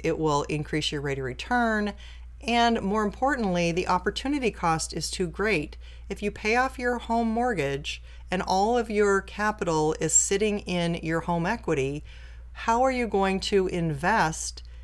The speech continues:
in your retirement fund? How are you going to fund your children's college? How are you going to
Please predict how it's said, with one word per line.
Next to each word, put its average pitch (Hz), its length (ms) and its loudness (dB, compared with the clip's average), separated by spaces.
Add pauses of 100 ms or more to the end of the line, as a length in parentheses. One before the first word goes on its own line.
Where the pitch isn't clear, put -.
(220)
in 202 180 6
your 190 140 2
retirement 202 560 0
fund? - 420 -4 (120)
How 196 280 2
are 196 160 2
you 190 160 4
going 175 300 -2
to 170 140 -8
fund 170 260 0
your 165 100 -2
children's 151 460 -4
college? - 600 0
How 196 320 0
are 185 160 0
you 180 140 2
going 170 340 -2
to 156 460 0